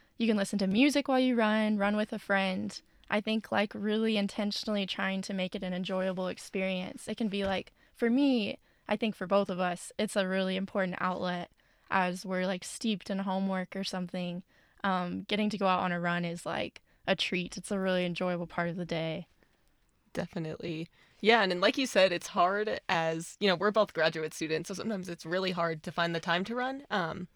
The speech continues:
Speaker 2: but I think if it's something you like and if it is your outlet, it's, first of all, important just to find that time to clear your head, but also it makes me want to do it more. Um, it makes me seek out that time to do it more.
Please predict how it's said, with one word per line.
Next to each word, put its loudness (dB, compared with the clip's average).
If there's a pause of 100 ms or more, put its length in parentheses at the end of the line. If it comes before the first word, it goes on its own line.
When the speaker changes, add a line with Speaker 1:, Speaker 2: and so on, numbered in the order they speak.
(720)
Speaker 2:
but 6
I 10
think 4 (280)
if 0
it's 2
something 0
you 0
like 4
and -2
if -4
it -2
is -2
your 0
outlet, -4 (300)
it's, -6 (200)
first 4
of -2
all, 8
important 2
just -2
to -4
find 0
that -4
time -6
to -10
clear -2
your -2
head, 2
but 4
also 6
it -4
makes 0
me -2
want -4
to -10
do -6
it -8
more. -4 (420)
Um, -4 (140)
it 0
makes 0
me 2
seek 0
out 2
that -4
time -8
to -10
do -6
it -8
more. -10